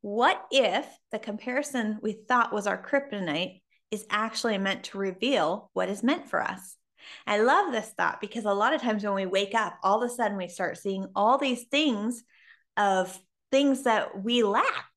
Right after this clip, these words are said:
things that we don't like about ourselves, things that everybody's doing better and we seem to be stinking it up. But actually, you wouldn't even see that if you didn't recognize it some small way in yourself.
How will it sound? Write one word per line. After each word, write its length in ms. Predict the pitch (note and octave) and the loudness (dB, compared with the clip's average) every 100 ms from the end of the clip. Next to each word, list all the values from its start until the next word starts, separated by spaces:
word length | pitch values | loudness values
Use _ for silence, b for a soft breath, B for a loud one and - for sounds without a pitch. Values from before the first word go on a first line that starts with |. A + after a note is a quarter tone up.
| _ _ _ _ _ _ _ | _ _ _ _ _ _ _
things 160 | A3 A3+ | -8 -4
that 140 | G#3+ | -4
we 100 | B3 | -2
don't 260 | B3 A#3+ F#3+ | -2 -2 -4
like 400 | G3+ G3+ G4+ A#4+ | 0 2 2 2
about 280 | G#3 F#3 E3 | -2 -2 -4
ourselves, 680 | D#3+ - G3 C3+ - - | -8 -6 -4 -4 -8 -8
things 240 | - A#3+ B3 | -2 0 -2
that 140 | A3+ | -4
everybody's 560 | - C4+ E4+ F4 E4+ D4+ | -2 0 0 0 0 0
doing 320 | - C#4 A#3+ | 0 2 2
better 280 | A#3 D4+ C4+ | 2 4 4
and 180 | G#3 G#3 | 2 0
we 140 | A#3+ | -4
seem 240 | B3 C4+ C4+ | -4 -2 -2
to 60 | |
be 120 | A#3 A3+ | -4 -6
stinking 520 | - B3 A#3+ A#3+ G3+ | -4 0 0 0 0
it 100 | F#3+ | 2
up. 180 | D3+ - - b b b b _ | 0 -2 -12 b b b b _
But 160 | A#3+ B3 | -6 -4
actually, 960 | D4+ F4 G#4+ - C4+ G#3 G3+ A3 A#3+ - _ _ - | -6 -6 -6 -2 0 2 0 -2 -6 -12 _ _ -16
you 220 | A#3 A#3+ | -8 -4
wouldn't 220 | D#4 G#4 | -2 0
even 220 | E4 B3+ | 2 2
see 320 | A3+ - E4+ A#4+ | 0 -2 0 2
that 300 | A#3 G3 F3+ | 0 -2 -4
if 140 | A3 A3 | -6 0
you 100 | B3 | 2
didn't 180 | B3 G#3 | 2 2
recognize 480 | A3+ A3+ G#3+ G#3 | -4 -2 -2 -2
it 140 | - - | -4 -8
some 500 | - C4+ C#4 C#4+ C#4 | -6 0 2 4 2
small 580 | C#4 B3 A#3+ B3 B3+ A3+ | 0 0 2 4 4 0
way 380 | A3+ A3+ G#3+ - | 0 0 -2 -4
in 120 | G3+ | -6
yourself. 500 | F#3 F#3 A#3+ G#3+ | -6 -6 -4 -2